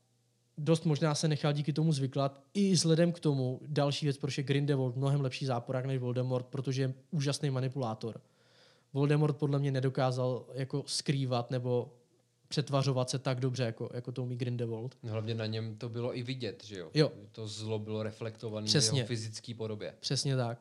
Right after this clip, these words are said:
Speaker 1: Takže za mě je tam prostě Snape, Umbridgeová a Brumbál pro mě nejzajímavější postavy toho, toho celý té ságy,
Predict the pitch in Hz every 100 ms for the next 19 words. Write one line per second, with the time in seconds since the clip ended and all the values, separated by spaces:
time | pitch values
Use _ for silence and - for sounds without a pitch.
0 | _ _ _ _ _ - 135 156 160 160
1 | 165 160 160 160 160 - 123 98 - _
2 | _ _ _ - - 160 170 185 185 -
3 | 147 156 160 143 151 151 143 135 143 143
4 | 139 135 135 135 - _ _ 165 165 160
5 | 156 156 151 165 156 147 147 151 147 -
6 | 139 127 127 139 123 120 120 139 _ _
7 | _ 127 120 120 117 123 - _ _ -
8 | 139 127 147 147 127 131